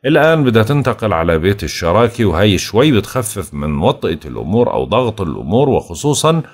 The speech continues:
بتعاملك مع الشريك، شريك المال أو شريك العاطفة أو شراكة جديدة أو حل مسألة لها علاقة بالقضاء أو حتى أمور إنهاء خلاف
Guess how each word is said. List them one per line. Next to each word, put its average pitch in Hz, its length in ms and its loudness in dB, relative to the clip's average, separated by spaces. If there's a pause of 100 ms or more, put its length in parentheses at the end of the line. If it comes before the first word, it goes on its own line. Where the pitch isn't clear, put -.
(440)
بتعاملك 113 920 2
مع 92 200 0
الشريك، 82 520 0 (180)
شريك 85 460 -4
المال 87 500 0
أو 67 140 -8
شريك 87 380 -4
العاطفة 110 560 0
أو 78 180 2
شراكة 87 500 -2
جديدة 131 580 0 (520)
أو 156 420 2
حل 143 520 0
مسألة 73 560 0
لها 82 120 -4
علاقة 98 460 0
بالقضاء 87 760 0 (180)
أو 175 220 2
حتى - 420 -6
أمور 127 720 2
إنهاء 113 460 2
خلاف 113 640 2